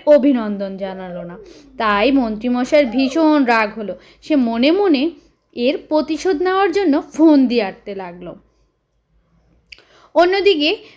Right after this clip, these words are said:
গোপাল ভাঁড় যখন ফিরে আসলো, রাজা তাকে জিজ্ঞেস করলো, "কি হে গোপাল, কোনো রাঁধুনির খোঁজ পেয়েছো?" গোপাল ভাঁড় বলল, "হ্যাঁ রাজামশাই, কয়েকজন রাঁধুনির খোঁজই আমি পেয়েছি,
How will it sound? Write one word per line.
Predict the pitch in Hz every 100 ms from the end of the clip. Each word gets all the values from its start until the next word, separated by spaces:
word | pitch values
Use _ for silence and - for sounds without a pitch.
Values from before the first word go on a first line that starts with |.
| -
গোপাল | 269 302 330 311
ভাঁড় | 370 294
যখন | 339 381
ফিরে | 330 285 277
আসলো, | 294 294 339
রাজা | 247 220 233
তাকে | 269 349
জিজ্ঞেস | 277 240 254 269
করলো, | 330 320 269
"কি | 269 294
হে | 311 330
গোপাল, | 214 214 214 254 466 - - _ _ _ _
কোনো | 254 269
রাঁধুনির | 233 202 240 254 277
খোঁজ | 294 311 -
পেয়েছো?" | 285 339 440 415 302 - - - -
গোপাল | 277 330 330
ভাঁড় | 320 349
বলল, | 269 320 269 294
"হ্যাঁ | 320 339 349
রাজামশাই, | 269 233 226 226 233 311 453 - - _ -
কয়েকজন | 339 330 294 392
রাঁধুনির | 359 269 254 311 370
খোঁজই | - 294 247 330
আমি | 339 359
পেয়েছি, | 392 294 208 202 -